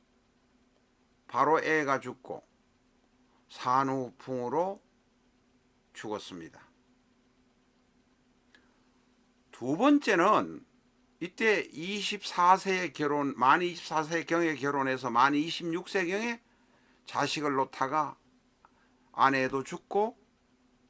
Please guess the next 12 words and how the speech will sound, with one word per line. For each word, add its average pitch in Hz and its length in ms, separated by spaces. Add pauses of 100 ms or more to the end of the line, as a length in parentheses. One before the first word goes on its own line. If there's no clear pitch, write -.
(360)
자식도 120 500
죽었습니다. 87 720 (2000)
그리고 190 400
천-, 226 540
고-, - 220
이제 190 280
공산주의 208 640
공부를 165 520
하고, 175 380
마누라도 135 600
이제 131 160
죽었으니까 139 720